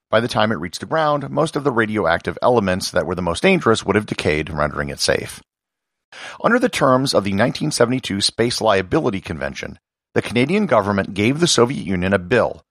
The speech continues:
for six million forty-one thousand one hundred and seventy-four point seven Canadian dollars. The Soviets only ever paid three million dollars of it. It was, and remains, the only claim ever filed under the Space Liability Convention.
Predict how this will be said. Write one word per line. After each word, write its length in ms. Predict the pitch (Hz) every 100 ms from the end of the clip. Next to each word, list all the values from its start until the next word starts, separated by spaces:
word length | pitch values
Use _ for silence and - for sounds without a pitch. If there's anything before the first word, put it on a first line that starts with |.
| - - -
for 120 | 87
six 380 | - - - -
million 400 | 120 107 98 95
forty-one 560 | - 127 160 160 156 151
thousand 540 | 98 87 85 87 85
one 160 | 127 190
hundred 240 | 151 117
and 120 | 95
seventy-four 680 | - 127 151 151 - 98 92
point 340 | - 131 143 -
seven 380 | 95 82 82
Canadian 460 | 82 107 92 92 98
dollars. 500 | 90 67 50 - - _ _ _ _ _ _ -
The 60 |
Soviets 480 | 90 123 123 127 - -
only 300 | 170 175 107
ever 160 | 92
paid 340 | - 76 80 80
three 300 | - 92 98
million 280 | 95 80 69
dollars 380 | 65 62 65
of 100 | 67
it. 120 | - _ _ _ _ _ _ _ _ 123
It 160 | 127
was, 400 | 147 151 151 - -
and 220 | 127 151
remains, 560 | 165 190 110 71 - - _ -
the 160 | 113
only 320 | 135 143 214 240
claim 440 | - 107 107 107
ever 220 | - 85 143
filed 480 | - 90 82 85 -
under 200 | 107 123
the 100 | 131
Space 420 | - 98 107 -
Liability 600 | 78 92 95 76 73 73
Convention. 600 | - 82 78 76 - -